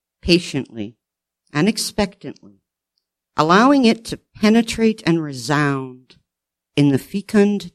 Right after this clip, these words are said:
depths of our souls. And if we're really honest with ourselves, Advent begins with a focused attention to the agony of our most profound longings,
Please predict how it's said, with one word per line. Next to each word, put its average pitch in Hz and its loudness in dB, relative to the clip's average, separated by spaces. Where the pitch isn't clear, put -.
depths - -6
of 120 -2
our 113 -8
souls. - -12
And 156 2
if 156 -2
we're 165 0
really 185 6
honest 127 -4
with 123 -6
ourselves, 117 -10
Advent 156 -2
begins 226 2
with 202 0
a 143 -6
focused - -6
attention - -6
to 147 -2
the 123 -8
agony 156 -2
of 143 -4
our 143 0
most 139 -8
profound 143 -6
longings, 120 -12